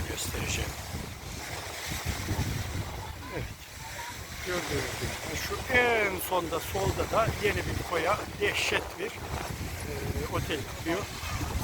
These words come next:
birileri. Bakın burada da seyir terası var. İleriye doğru da epey büyük bir alan. Ve burada şezlong yüz seksen lira kiralı, şemsiye yüz seksen lira.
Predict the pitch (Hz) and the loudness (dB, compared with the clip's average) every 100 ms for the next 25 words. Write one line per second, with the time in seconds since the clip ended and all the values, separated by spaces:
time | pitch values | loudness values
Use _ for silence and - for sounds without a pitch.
0 | - 147 131 123 - - - 107 - - | 2 2 4 4 4 0 0 2 0 0
1 | - - - - 123 - - 156 180 165 | -2 0 0 0 0 0 2 2 4 4
2 | 143 143 202 - - 170 165 - 139 - | 4 2 2 2 2 2 2 2 0 2
3 | 156 160 208 - - - - - - - | 2 4 2 2 4 4 4 2 2 2
4 | 180 151 139 - 127 - - - - - | 2 2 2 2 0 0 -2 0 0 2
5 | - - - - - - - - - - | 2 2 2 4 4 4 6 6 6 6
6 | 196 202 185 180 - - 226 - - - | 8 8 8 6 2 2 2 2 -2 -2
7 | - - - - - - 170 143 - - | -6 -8 -8 -8 -4 4 6 6 2 -4
8 | - - 254 262 233 202 - 220 220 226 | -2 4 6 6 6 8 8 8 6 6
9 | 214 - - - - - 185 - 196 - | 4 4 -2 -4 -4 -2 0 2 4 4
10 | 226 240 240 233 - 220 220 220 247 - | 4 6 4 4 4 10 12 12 6 0
11 | - - - - - - - - - - | -8 -8 -6 -6 -4 -4 -4 -4 -6 -6
12 | - - - - 285 - 165 - 226 214 | -4 -2 -2 -2 -2 -2 4 6 6 6
13 | 208 208 180 160 175 - 147 123 - - | 6 6 6 6 6 6 2 0 -2 0
14 | 151 | 0